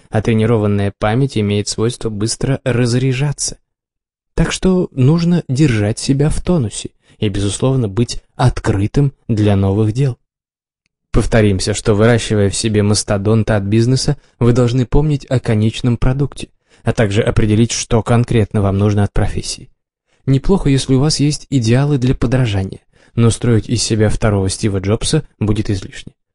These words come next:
Куда лучше, если вы будете анализировать себя вчерашнего и сравнивать с собой настоящим. Даже если вы где-то промахнулись, это не повод останавливаться. Шрамы украшают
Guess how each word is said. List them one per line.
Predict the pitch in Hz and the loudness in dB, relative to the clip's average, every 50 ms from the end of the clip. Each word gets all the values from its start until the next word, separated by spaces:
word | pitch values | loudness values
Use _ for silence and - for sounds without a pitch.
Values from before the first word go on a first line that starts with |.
| _ _ _ _ _ _ _ _ _ | _ _ _ _ _ _ _ _ _
Куда | - 165 156 165 156 | 2 2 4 4 4
лучше, | 147 160 170 - - - 139 - | 4 2 0 -2 0 -2 -2 0
если | - 123 127 135 - - 139 | 2 2 2 2 2 0 0
вы | 131 131 131 | 0 0 0
будете | 120 123 135 127 131 - - 127 | 0 0 0 0 -2 -2 -2 -4
анализировать | - - 131 123 123 120 120 120 113 110 131 139 131 123 117 117 - | -2 0 0 0 2 2 2 0 0 0 0 0 2 2 0 0 -2
себя | - - 110 110 107 117 113 104 | -4 -4 -4 -2 0 0 0 0
вчерашнего | - - - - 110 104 113 135 147 - - - 110 - _ _ _ _ _ _ | 0 -4 -2 0 0 0 0 0 -2 -4 -6 -10 -12 -14 _ _ _ _ _ _
и | - 123 | 0 0
сравнивать | 110 - - 113 117 135 147 160 165 160 170 170 - - | 0 2 2 0 2 2 2 2 0 0 -2 -4 -6 -6
с | - - | -4 -2
собой | - - 110 95 92 92 101 107 | -2 0 -2 -2 -2 -2 -2 0
настоящим. | 110 113 113 - - 139 139 147 156 151 - - - - - _ _ _ _ _ _ _ _ _ _ _ - | 0 0 -2 -2 -2 -2 -2 0 -2 -4 -4 -6 -12 -14 -18 _ _ _ _ _ _ _ _ _ _ _ -6
Даже | 131 123 139 127 107 113 | -2 0 2 2 2 2
если | 107 92 - 117 113 | 0 0 0 2 2
вы | 104 107 104 | 4 4 4
где-то | 107 113 - - | 4 2 2 2
промахнулись, | - - - 113 107 104 101 95 - - 110 104 95 95 - - - - - | 0 2 2 2 4 4 2 0 0 0 0 0 0 -2 -4 -8 -8 -6 -4
это | 104 101 - 110 | -4 -2 0 0
не | 110 113 110 | 0 0 0
повод | - - 127 123 123 - - - - _ _ - | 0 0 0 0 0 -2 -4 -4 -10 _ _ -2
останавливаться. | 143 127 - - - 143 139 139 151 147 113 110 107 - - - - - - _ _ _ _ _ _ _ _ | 0 0 0 0 0 0 2 2 2 0 0 -2 -4 -6 -8 -10 -10 -10 -10 _ _ _ _ _ _ _ _
Шрамы | - - - 127 131 139 131 123 120 117 113 - | -8 -2 2 4 4 4 4 4 4 4 2 2
украшают | - 135 120 - 120 120 110 - - 135 123 107 95 87 - - - | 2 0 0 2 2 2 2 2 0 0 2 0 0 -2 -4 -10 -10